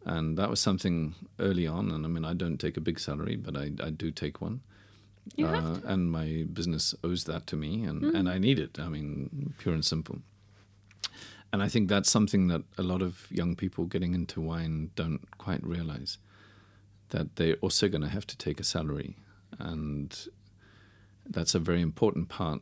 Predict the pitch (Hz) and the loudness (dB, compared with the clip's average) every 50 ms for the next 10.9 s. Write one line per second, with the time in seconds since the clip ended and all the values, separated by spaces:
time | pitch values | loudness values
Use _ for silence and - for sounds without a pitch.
0 | - - - 80 80 78 - - - - - 78 87 95 - - - - - - | -8 -6 -6 -6 -4 -6 -8 -12 -12 -8 -8 -8 -8 -8 -12 -14 -16 -18 -18 -20
1 | - - - - - - - - 95 80 - - - 107 101 101 90 82 80 - | -20 -20 -20 -20 -20 -10 -4 -2 -2 -2 -4 -2 0 2 2 4 2 2 0 0
2 | - 90 87 78 - - 95 87 82 82 92 85 87 80 71 - - - - - | 0 0 0 0 0 0 0 0 2 0 0 0 0 -2 -2 -2 -4 -4 -4 -6
3 | - - 80 - - - - - - - - - - - - - - - - - | -6 -6 -6 -6 -6 -6 -8 -8 -10 -18 -20 -20 -20 -20 -20 -20 -20 -20 -20 -10
4 | - - - - - - - - - - - - - - - - - - - - | -6 -4 0 0 0 0 -2 -8 -18 -20 -20 -20 -20 -20 -20 -20 -20 -12 0 4
5 | 110 98 - - 90 85 80 78 - - - - 90 82 80 78 80 80 - 78 | 4 4 4 4 2 4 2 2 2 0 2 2 2 2 2 0 0 0 -2 -2
6 | 80 73 - - - - - - - 87 80 78 80 80 78 73 67 - 90 90 | -4 -4 -6 -6 -14 -18 -18 -4 0 0 2 4 2 2 2 0 -2 0 0 2
7 | 80 82 - - 101 95 - - 135 147 143 - - 82 78 - - - - - | 2 0 0 -2 -4 -2 2 4 4 4 4 6 4 4 4 6 2 0 0 -4
8 | - - - - - 85 85 80 78 78 85 80 - - 82 - - 87 78 78 | -16 -20 -8 -4 0 0 2 2 2 2 0 -2 -2 -2 -2 0 0 0 0 0
9 | 78 80 78 67 - - - - - - - - 220 214 202 - - - - - | -2 -2 -2 -4 -4 -8 -12 -20 -20 -20 -6 -2 -2 -2 -2 -4 -8 -20 -20 -20
10 | - - - - - - - - - - 85 82 87 87 85 87 90 | -20 -20 -20 -20 -20 -20 -20 -8 -4 -2 0 0 2 2 2 2 0